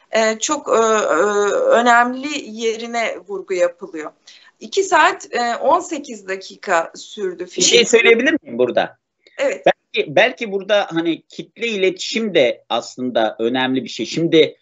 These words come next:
Speaker 2: sürekli olarak kullanılan bir cümle var orada, değil mi? Hani bu bilim adamlarına, e, önce, e, Leonardo DiCaprio'nun oynadığı profesöre, sonra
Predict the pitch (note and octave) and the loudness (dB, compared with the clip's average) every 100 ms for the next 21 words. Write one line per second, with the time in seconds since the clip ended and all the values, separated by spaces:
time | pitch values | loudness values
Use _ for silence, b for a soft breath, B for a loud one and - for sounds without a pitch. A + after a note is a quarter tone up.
0 | _ - - A3 A#3+ A#3+ F#3+ F3+ F#3+ F#3+ | _ -14 -2 4 4 4 2 4 2 -2
1 | - D#3+ F3 F3 F3+ F#3 D#3 E3 E3 D3+ | -8 -4 -2 0 -2 -2 -2 0 0 -2
2 | B2 C3 D3 E3+ C#3 G#2+ F#2+ F#2+ G2+ G3 | -8 -4 2 4 4 4 -4 -8 -8 -2
3 | D#3+ - A#2+ A#2+ A#2 C#3 E3+ D3+ B2+ A#2+ | -2 -4 -8 -8 -6 -2 2 2 2 0
4 | A#2 A2 C#3+ A#3 - _ _ _ _ A#2+ | -2 -2 -4 -8 -10 _ _ _ _ -18
5 | - - F3+ G3+ D3+ D#3+ C#3 - B2+ B2 | -8 2 4 4 2 4 4 2 -2 0
6 | A#2+ A2+ _ _ B2+ B2+ B2+ C#3 D#3 E3 | 0 -2 _ _ -18 -12 0 2 4 4
7 | D#3+ D3 C3 - D3 - D3 C3+ B2 B2+ | 2 0 -4 -4 -4 -2 -2 -2 -4 -4
8 | B2+ A#2+ A2+ A#2 A2+ C3 B2+ C3+ - C3+ | -2 -2 0 0 0 -2 0 -2 0 2
9 | D#3 - C#3+ C#3+ C3+ C3+ | 2 2 2 4 2 2